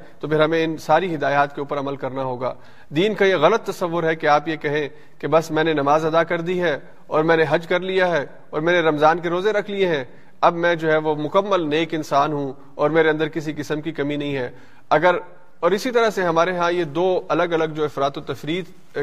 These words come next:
کے حوالے سے ہم شکار ہوئے ہیں، دو مختلف، آ، حوالوں سے، اس کا بھی میں یہاں پہ نشاندہی کرتا جاؤں کہ ہمارے ہاں بعض طور پہ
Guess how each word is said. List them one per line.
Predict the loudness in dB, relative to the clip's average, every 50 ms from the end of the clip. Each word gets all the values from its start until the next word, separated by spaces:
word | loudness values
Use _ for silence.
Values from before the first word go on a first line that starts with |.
| -2
کے | 0 0
حوالے | 2 2 2 0 -2
سے | -2 -4
ہم | -4 -4
شکار | -6 -6 -2 2 2 2 2
ہوئے | 0 -2 -2 -2
ہیں، | -2 -2
دو | -2 -2
مختلف، | -2 -4 -4 -4 -4 -4 -4 -6
آ، | -8 -12 -8 -6 -4 -4 -2 -4 -2
حوالوں | -2 0 0 2 2 2 0
سے، | 0 -2 -4 -4 -4 -6
اس | -12 -8
کا | -4 -4
بھی | -2 -2
میں | 0 0 0 0
یہاں | 0 0 -2
پہ | -2 -4 -6
نشاندہی | -6 -2 0 0 0 0 -2 -4
کرتا | -2 -4 -4 -4 -2 -2
جاؤں | -2 -2 -2 -4 -4 -6 -12 -18 -18 -18 -18 -18 -18 -18 -8 0
کہ | 2 4 4 4 4 0 -4 -10 -18 -18 -18 -18 -18 -18 -18 -18 -18 -18 -18 -18 -16 -8 -2
ہمارے | 4 6 8 8 6
ہاں | 6 4 2 2
بعض | 0 0 4 4 4 4 4 0 -4
طور | -4 -4
پہ | -4 -2 -2 -2 -2